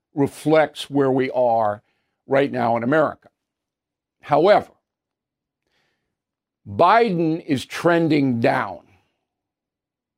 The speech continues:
The more we see the soundbite I just showed you, and his sons, and the Justice Department, and the corruption, and the migrants, and the inflation,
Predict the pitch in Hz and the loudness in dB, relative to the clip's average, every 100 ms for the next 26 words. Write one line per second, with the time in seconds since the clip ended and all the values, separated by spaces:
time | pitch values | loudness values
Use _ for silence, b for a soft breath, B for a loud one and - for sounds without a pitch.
0 | _ _ 113 135 143 165 185 214 226 240 | _ _ -4 -4 -2 0 2 4 4 4
1 | 240 233 233 - - 143 151 - 190 180 | 4 2 0 -4 -6 -4 -4 -2 0 2
2 | 151 156 143 - 135 131 139 135 131 139 | 2 0 -2 -2 -2 0 0 0 -2 -4
3 | 135 - 104 104 113 123 143 - _ _ | -6 -6 -6 -8 -8 -6 -8 -12 _ _
4 | _ - 139 139 131 151 - - 160 143 | _ -2 0 2 0 -2 -4 -2 0 2
5 | 143 147 143 - - 123 127 117 107 - | 2 -2 -4 -12 -8 -4 -2 -4 -8 -12
6 | _ _ 165 151 180 170 135 - 143 139 | _ _ 0 0 -2 -6 -6 0 0 0
7 | 135 135 127 110 95 - 127 139 175 - | -2 -4 -4 -10 -12 -6 -2 0 0 -2
8 | - 147 131 b b b b 127 123 107 | -6 -6 -6 b b b b -4 -4 -4
9 | 101 - 127 135 185 165 123 127 120 123 | -8 -10 -2 2 4 2 -2 -6 -8 -18
10 | - 139 127 117 107 76 - - 120 95 | -10 -4 -2 -2 -4 -8 -14 -10 -10 -10
11 | - 180 202 156 - | -2 2 2 0 -6